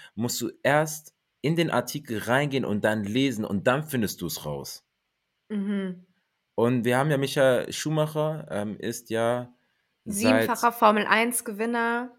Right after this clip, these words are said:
Speaker 1: Ja.
Speaker 2: Krasser, ähm, Formel-eins-Fahrer gewesen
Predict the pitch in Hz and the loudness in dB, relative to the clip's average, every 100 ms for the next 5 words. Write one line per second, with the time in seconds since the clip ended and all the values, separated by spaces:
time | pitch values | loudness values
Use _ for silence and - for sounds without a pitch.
0 | _ - - 151 156 156 - - 226 - | _ -20 -14 -8 -6 -6 -4 0 0 0
1 | 220 214 208 208 - 196 202 202 190 196 | 0 0 0 -2 -4 -4 -4 -6 -8 -8
2 | 208 208 202 208 220 - - 208 208 202 | -4 -4 -2 -2 -2 -6 -4 -4 -2 -6
3 | 202 208 208 214 208 208 208 214 | -6 -6 -6 -4 -4 -4 -4 -8